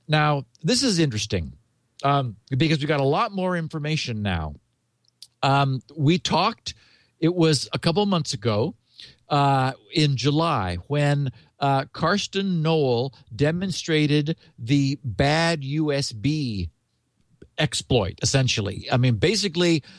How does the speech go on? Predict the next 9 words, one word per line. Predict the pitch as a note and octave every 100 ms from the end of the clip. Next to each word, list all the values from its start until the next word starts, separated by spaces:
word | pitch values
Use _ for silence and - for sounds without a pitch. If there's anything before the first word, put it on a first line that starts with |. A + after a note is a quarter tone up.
| - - _
he | - D#3+
put | - - B3
into | - F#3 G3 F3+ F#3 E3+ D#3+ D#3+ D3 _ _ _
certainly | - - - B3+ G3+ F3+ F3
this | C3+ D#3+
podcast's, | - - D3+ D#3+ D#3 - C3 C3 - - - - - _ _ _ _ _ _ -
uh, | C#3 B2+ B2 A#2 - -
communal | E3 D3 D#3 D#3+ B2+
knowledge | B2+ A2 F2+ F#2 C3 -